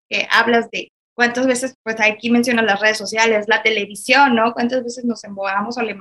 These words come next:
o nuestro proyecto es llegar y ver la televisión y ya, ya se acabó la vida, ya se acabó lo de afuera? Estás viviendo la vida de, de alguien que ni siquiera es la tuya, o estás viviendo las emociones de alguien que ni siquiera son las tuyas, ¿y dónde estás tú?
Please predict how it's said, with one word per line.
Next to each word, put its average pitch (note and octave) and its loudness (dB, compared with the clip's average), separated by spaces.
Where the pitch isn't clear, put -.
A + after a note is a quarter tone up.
o G3+ -4
nuestro A#3+ -2
proyecto B3 2
es B3+ 6
llegar B3 4
y B3 2
ver A#3+ 2
la A#3+ 2
televisión A#3 0
y A#3+ 2
ya, B3 2
ya G#3+ -4
se A#3+ -6
acabó G#3+ 0
la G#3 2
vida, A3+ 2
ya G3+ -2
se A3 -10
acabó G3 -8
lo G#3 -2
de G#3 2
afuera? G#3 -2
Estás G3+ -8
viviendo A3 -2
la A#3 6
vida G#3 2
de, G#3 2
de A3 4
alguien C4+ 4
que B3 0
ni A#3 4
siquiera A#3 0
es B3 -2
la A#3 0
tuya, A3+ 2
o F#3+ -6
estás G#3+ -16
viviendo A#3 0
las A3+ 0
emociones G#3+ -8
de A3+ -2
alguien A#3 -4
que B3+ -10
ni G#3 -12
siquiera G#3 -8
son A3+ -8
las G#3 -12
tuyas, B3+ -2
¿y G3 -20
dónde G3+ -8
estás A3 -16
tú? C4+ -6